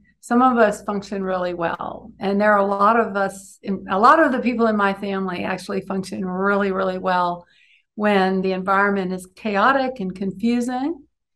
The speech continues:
Uh, we see opportunity where a lot of people, when a lot of other, other people are pretty scared. Um,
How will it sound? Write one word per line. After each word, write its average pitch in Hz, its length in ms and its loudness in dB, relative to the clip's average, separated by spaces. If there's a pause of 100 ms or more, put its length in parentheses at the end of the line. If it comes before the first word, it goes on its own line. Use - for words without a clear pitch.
(380)
Uh, 196 300 2
we 247 140 0
see 240 220 -4
opportunity 220 960 -4 (380)
where 202 400 0
a 196 120 -6
lot 196 240 -2
of 196 140 -6
people, 190 680 -8 (300)
when 226 140 0
a 214 80 2
lot 208 220 2
of 208 120 -4
other, 208 400 -8
other 214 200 -4
people 208 360 -10
are 185 360 -8 (180)
pretty 202 240 -8
scared. - 520 -12 (640)
Um, 185 560 -6